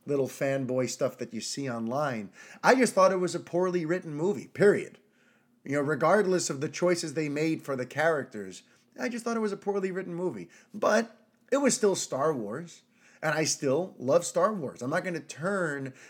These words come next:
my back on a mythology and a base of characters that has meant so much to me for so long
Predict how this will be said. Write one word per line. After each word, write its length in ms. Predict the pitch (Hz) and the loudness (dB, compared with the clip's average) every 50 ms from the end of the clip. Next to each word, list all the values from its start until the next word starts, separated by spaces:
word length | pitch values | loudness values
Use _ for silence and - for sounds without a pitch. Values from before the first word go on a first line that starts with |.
| - - | -16 -8
my 220 | 143 143 143 139 135 | -4 -4 -2 -2 -2
back 600 | 113 101 147 165 170 156 143 131 - - - _ - | -2 0 0 2 2 2 0 -2 -4 -8 -14 _ -6
on 220 | 131 127 123 123 | -6 -4 -4 -4
a 60 | 120 | -4
mythology 1080 | 120 117 120 123 - - 151 147 156 156 156 151 135 123 139 135 131 131 127 127 127 - - - - _ _ - | -4 -4 -6 -8 -6 -2 0 2 2 2 0 -2 -4 -4 -4 -2 -2 -2 -2 -4 -6 -12 -20 -20 -20 _ _ -8
and 140 | 131 131 131 | -4 -2 -2
a 80 | 127 | -2
base 340 | 113 107 151 160 160 165 - | -2 -2 -2 0 0 -2 -4
of 120 | 143 127 - | -6 -8 -8
characters 580 | - 147 156 160 160 151 139 135 139 127 113 | -2 0 0 2 2 0 -2 -4 -6 -6 -4
that 100 | 120 113 | -4 -4
has 160 | 117 117 123 | -6 -6 -6
meant 220 | 131 143 139 139 - | -6 -6 -6 -6 -6
so 260 | - - 175 214 226 | -2 0 0 2 2
much 320 | 190 156 160 185 180 - - | 0 0 0 -2 -2 -4 -10
to 100 | - 123 | -8 -6
me 160 | 110 104 92 | -6 -6 -8
for 180 | - - 113 110 | -10 -10 -10 -8
so 280 | - - 165 175 196 | -6 0 0 0 2
long 680 | 180 147 127 147 160 151 123 - - 123 104 127 127 | 2 0 0 0 -2 -2 -4 -6 -10 -14 -14 -14 -16